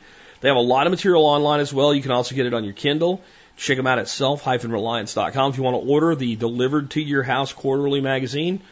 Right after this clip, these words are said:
there is a discount for you in the benefits section of the M S B. And before we get to your, uh, questions today and emails and stuff like that, let's take a look at the year in history. The year ninety-seven,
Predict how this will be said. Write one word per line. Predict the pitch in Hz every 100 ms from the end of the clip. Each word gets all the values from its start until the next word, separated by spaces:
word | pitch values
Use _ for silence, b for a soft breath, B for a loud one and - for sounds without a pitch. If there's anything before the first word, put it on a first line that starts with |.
| B B _
there | 101
is | 101
a | 113
discount | 135 156 160 123 101
for | 104 104
you | 107
in | 113
the | 110
benefits | 104 98 98 -
section | 101 95 107
of |
the | 101 101
M | 101
S | 98
B. | 117 95 - _ _ _ _ -
And | 185
before | 180 240
we | 226
get | 190 196
to | 196
your, | 185 160 170 160 143
uh, | 135 117 117
questions | 110 156 156 - 156 143 131 -
today | 127 131 131
and | 120
emails | 135 127 123 123
and | 110
stuff | - 120 113
like | 110 107
that, | 127 127
let's | 131 127
take | - 131
a |
look | 127 127
at | 123
the | 117
year | 123 117
in |
history. | 107 131 135 120
The |
year | 113 131 147
ninety-seven, | 127 123 113 - 143 131 220 269